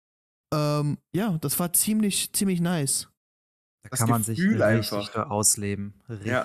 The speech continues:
Speaker 2: doll ausleben.
Speaker 3: Das Gefühl
Speaker 2: Das
Speaker 3: einfach, wenn du ein Video fertigstellst, ne, das ist das
Speaker 2: Ja.
Speaker 3: Heftige. Und dann
Speaker 1: Und dann,
Speaker 3: uploadest.
Speaker 1: und dann Premiere Pro mittendrin abstürzt.
Speaker 3: <laughs>
Speaker 1: <laughs> Das ist mir mal passiert. Ich hab nämlich mal für einen Kollegen mal ein Video geschnitten.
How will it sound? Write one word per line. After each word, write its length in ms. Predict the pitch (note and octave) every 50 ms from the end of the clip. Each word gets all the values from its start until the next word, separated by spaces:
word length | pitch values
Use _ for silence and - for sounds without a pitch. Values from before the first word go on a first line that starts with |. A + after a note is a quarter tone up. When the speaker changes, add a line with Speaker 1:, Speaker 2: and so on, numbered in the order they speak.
| A2 G#2 -
Speaker 2:
doll 120 | G2+ G2+
ausleben. 580 | G2 G2 - - G2+ F#2+ F#2+ F#2+ F#2+ - _ _ -
Speaker 3:
Das 180 | A#2+ A#2+ -
Gefühl 400 | - C3+ C3 - - E3+ F3+ G#3
Speaker 2:
Das 100 | G#3 D#3
Speaker 3:
einfach, 260 | A#2+ A#2+ A#2+ B2 A#2 A#2+
wenn 140 | B2 A#2+
du 80 | B2 B2+
ein 240 | B2 A#2+ A2+ A#2 -
Video 300 | B2 C#3+ F3+ - - A#2
fertigstellst, 880 | - - D#3+ E3 G3+ F#3+ - B2+ - - - A2 G#2+ G#2+ G#2 - -
ne, 160 | A#2 A#2+ C3 B2+
das 200 | B2 C#3 C#3 -
ist 140 | A2+ -
das 140 | - G#2 -
Speaker 2:
Ja. 80 | A2+ A2
Speaker 3:
Heftige. 500 | A2 G#2+ G#2 G2 - A2 A2+ B2+ - _ _
Und 100 | B2 A#2+
dann 140 | A#2+ A#2+ -
Speaker 1:
Und 40 | -
dann, 120 | - D3 C#3+ C#3
Speaker 3:
uploadest. 360 | - B2 D#3+ E3 E3 E3 D#3+ E3+
Speaker 1:
und 120 | E3+ E3+
dann 180 | E3+ E3+ F3 E3
Premiere 340 | - - F3+ F3 E3+ E3 D#3
Pro 200 | D3+ - F3 E3+
mittendrin 680 | E3 E3+ E3+ - E3+ D#3 D3+ E3 D#3+ D#3+ D#3+ D#3+ D#3+ D3+ - _ _ _ _ _ - - -
abstürzt. 580 | F#3 F#3 - - E3 - C#3 G3+ F#3 - -
Speaker 3:
<laughs> 540 | F#3+ E3 - F#3 F#3 - - F#3+ - _ _ _ -
Speaker 1:
<laughs> 760 | F#3 C3+ - - F3+ C#3+ A3+ B3+ - - F4 G4 A#3+ G3 - - _ - - - - - - -
Das 140 | E3+ D#3+
ist 180 | F3+ E3 - -
mir 140 | F3 F#3 F#3+
mal 60 | F#3
passiert. 640 | - - D#3+ D3+ - - D#3 D3 C#3+ C#3 - - - _ _ _ _ _ _ _ _ _ _ -
Ich 80 | -
hab 160 | - D#3+ -
nämlich 160 | - E3+ E3+ D#3+
mal 120 | E3 D3+
für 100 | - E3
einen 100 | D3+ C#3+
Kollegen 460 | - - D3 C#3+ D3 D3+ D#3 D#3 D3
mal 320 | C#3 C3+ C3+ C3+ C3 C3+ -
ein 160 | - C#3 C#3
Video 160 | C#3+ D3 C#3
geschnitten. 560 | C3 C3 C3 - D3 - - C3 B2+ A#2+ C#3